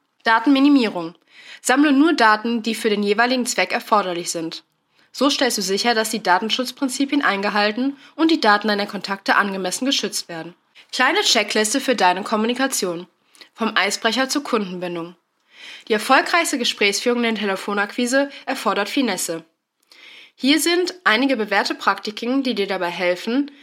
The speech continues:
von einem eindrucksvollen Eisbrecher bis zur nachhaltigen Kundenbindung zu gelangen. Stelle gezielte Fragen und höre aufmerksam zu, um die Bedürfnisse deiner GesprächspartnerInnen zu verstehen.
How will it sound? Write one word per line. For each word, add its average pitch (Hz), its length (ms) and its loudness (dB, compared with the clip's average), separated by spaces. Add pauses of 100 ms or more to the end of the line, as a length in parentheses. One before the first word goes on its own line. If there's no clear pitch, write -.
(140)
von - 180 -4
einem 175 200 0
eindrucksvollen 254 600 0
Eisbrecher 214 840 -2
bis 330 180 0
zur 277 120 -2
nachhaltigen 214 480 0
Kundenbindung 190 580 -8
zu 277 100 -4
gelangen. 185 380 -2 (840)
Stelle 330 320 0
gezielte 254 360 0
Fragen 214 360 2
und 233 80 -2
höre 233 280 4
aufmerksam 208 460 -2
zu, 196 300 -6
um 202 180 -6
die 196 60 -6
Bedürfnisse 208 640 -2
deiner 214 220 0
GesprächspartnerInnen 190 920 -6
zu 220 140 -8
verstehen. 180 480 -4